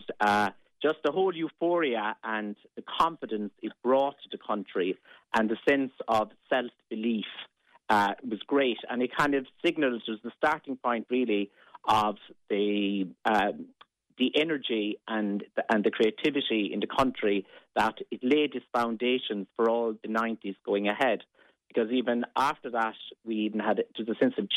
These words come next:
change, because Mary Robinson, I think, was elected as president, I think, in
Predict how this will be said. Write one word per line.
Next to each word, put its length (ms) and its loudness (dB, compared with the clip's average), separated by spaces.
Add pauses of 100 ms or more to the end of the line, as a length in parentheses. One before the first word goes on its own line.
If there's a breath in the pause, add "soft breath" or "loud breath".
change, 240 2
because 260 0
Mary 240 4
Robinson, 720 -2 (320 soft breath)
I 60 -4
think, 340 0
was 180 2
elected 460 0 (380)
as 120 2 (140)
president, 400 -2
I 40 -6
think, 240 -2
in 380 2